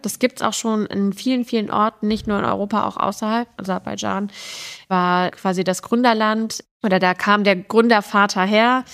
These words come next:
Ich glaub, das ist der Favorit aus ziemlich vielen guten Gründen.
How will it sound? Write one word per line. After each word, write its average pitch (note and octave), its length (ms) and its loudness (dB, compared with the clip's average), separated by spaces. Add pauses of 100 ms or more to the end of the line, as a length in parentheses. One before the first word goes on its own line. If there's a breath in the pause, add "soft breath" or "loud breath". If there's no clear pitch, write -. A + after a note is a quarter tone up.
(520 loud breath)
Ich - 160 -8
glaub, F#3+ 340 2
das B3 180 4
ist B3 160 -2
der A3 100 6
Favorit G#3+ 800 4
aus G#3 180 0
ziemlich D4+ 260 2
vielen C#4+ 200 4
guten B3 280 2
Gründen. F#3 760 -2